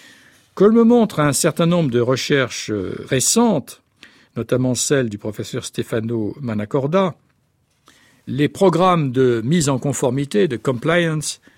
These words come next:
peuvent être spontanément mis en place par les entreprises soucieuses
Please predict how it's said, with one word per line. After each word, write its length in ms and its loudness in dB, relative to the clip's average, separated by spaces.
peuvent 220 0
être 260 0
spontanément 800 0
mis 220 -2
en 100 -2
place 380 -2
par 180 -6
les 160 -2
entreprises 640 -4
soucieuses 840 0